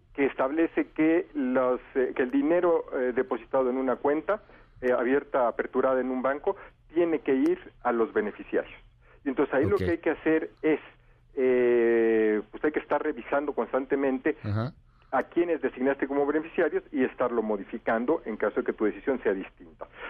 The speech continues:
Speaker 1: La ley está, el, la ley de instituciones de crédito tiene una disposición muy particular en ese sentido,
Speaker 2: Ajá.
Speaker 1: en que está por encima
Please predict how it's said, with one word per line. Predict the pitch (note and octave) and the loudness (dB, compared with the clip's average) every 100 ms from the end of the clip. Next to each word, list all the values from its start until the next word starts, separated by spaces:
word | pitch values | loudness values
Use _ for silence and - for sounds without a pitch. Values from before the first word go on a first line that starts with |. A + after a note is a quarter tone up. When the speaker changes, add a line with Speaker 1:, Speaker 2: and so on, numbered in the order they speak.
| - | -6
Speaker 1:
La | A#2+ | -2
ley | C3+ D#3 | 2 2
está, | D#3+ D3+ | 2 -2
el, | - B2 - | -2 -4 0
la | C#3+ B2+ | 2 2
ley | E3 | 2
de | E3+ | 2
instituciones | C3+ D3+ D3 | 0 -2 -2
de | |
crédito | D#3+ D#3+ - | 0 -2 -2
tiene | C#3+ | -2
una | C#3+ | 0
disposición | B2+ C#3 B2+ | 0 0 2
muy | D#3 A#3 | 2 0
particular | A3+ - - C#3+ C#3+ C3+ | -2 -6 -8 -2 0 0
en | B2+ | -2
ese | A#2 - | -6 -8
sentido, | A2+ - F3 | -8 -4 -2
Speaker 2:
Ajá. | A2 A#2+ D#3 - | 0 -2 -6 -2
Speaker 1:
en | C#3 B2 | -2 0
que | C#3 | 0
está | - - | 0 -2
por | D3 D#3 C#3 | -2 0 0
encima | B2 - F3+ G3 A#3 | -2 -2 0 2 0